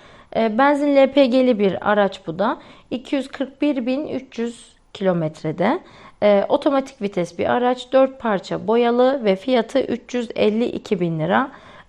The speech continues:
Ee, araç güzel duruyor arkadaşlar. Şöyle geçelim.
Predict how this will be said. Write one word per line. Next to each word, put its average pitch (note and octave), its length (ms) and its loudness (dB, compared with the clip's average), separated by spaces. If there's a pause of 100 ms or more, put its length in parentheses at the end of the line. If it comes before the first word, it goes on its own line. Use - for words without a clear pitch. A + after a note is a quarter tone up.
Ee, F#3 520 0 (680)
araç A3+ 420 2
güzel D#3 420 -4
duruyor D#3 200 -6
arkadaşlar. E3 600 -6
Şöyle F#3+ 240 -4
geçelim. F#3+ 560 -4